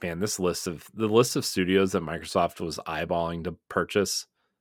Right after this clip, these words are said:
incredible list of studios. <laughs>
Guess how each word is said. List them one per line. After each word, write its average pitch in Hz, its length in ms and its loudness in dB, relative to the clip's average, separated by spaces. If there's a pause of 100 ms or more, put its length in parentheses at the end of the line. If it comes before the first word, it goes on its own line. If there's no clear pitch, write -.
(640)
incredible 98 640 2
list - 240 -2
of - 100 -10
studios. 80 580 -6
<laughs> - 60 -20